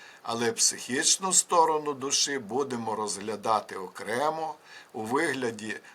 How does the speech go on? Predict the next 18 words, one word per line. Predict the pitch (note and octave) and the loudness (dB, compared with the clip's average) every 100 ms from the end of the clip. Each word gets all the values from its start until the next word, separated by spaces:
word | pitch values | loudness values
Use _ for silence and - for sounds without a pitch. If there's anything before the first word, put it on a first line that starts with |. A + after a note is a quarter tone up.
| - | -10
вольового | G#2+ A#2+ C#3 C#3+ D#3 A2+ A2+ G2+ E2 | -2 2 2 8 10 10 4 -4 -4
«я», | F#2+ A#2 B2 C#3+ C#3+ - _ _ - - - _ _ | 4 8 8 6 0 -10 _ _ -20 -20 -20 _ _
підсвідомих | C3+ B2+ - A#2+ A2+ C3 D#3+ D#3+ E3 - - | -6 2 2 2 0 2 2 2 -4 -6 -2
его | A#2+ B2+ A#2+ C#3+ - | 2 2 2 -4 -4
і | C3 | -2
совісті. | - G2 F2 - - - - - - - _ _ _ _ _ _ _ _ - | 0 -2 -6 -6 -6 -6 -10 -16 -20 -20 _ _ _ _ _ _ _ _ -8
На | B2+ | -4
вершині | D#3+ F#3 F3+ G3 G3+ F#3+ | 0 2 4 4 2 -4
психічної | - - - - F3 - D3+ C3+ B2+ | 0 0 0 -4 0 0 0 -4 -4
діяльності | A#2 A2+ A2+ A2+ B2 C3 C#3 - - | -4 -2 2 2 0 -4 -2 -2 -2
особистості, | - C#3+ - A2+ G#2 G#2+ A2+ - C#3 B2+ - B2+ B2+ B2 - - - - | -2 -2 -2 -2 -6 -8 -4 -4 -4 -8 -6 -8 -10 -20 -20 -20 -20 -10
у | C3+ | 0
чисто | - G#3 F#3 - D3 | 2 4 4 2 2
свідомій | - C3+ C#3 C3 D#3+ E3 C#3+ A#2+ | 2 2 -2 0 4 4 2 -4
частині, | - A#2 - - G#2+ A2 C#3 D3+ D3+ C3+ | -2 4 4 2 -2 -2 -2 -6 -10 -4
знаходиться | - C#3+ - F#3 F#3 D#3 D3+ | -2 -2 0 2 2 0 4
сама | - C3+ A#2 D3+ | 6 6 4 0
людина | D#3 A#2 F2+ A2 D3+ C#3 G2 | 0 -6 -6 -6 -6 -6 -10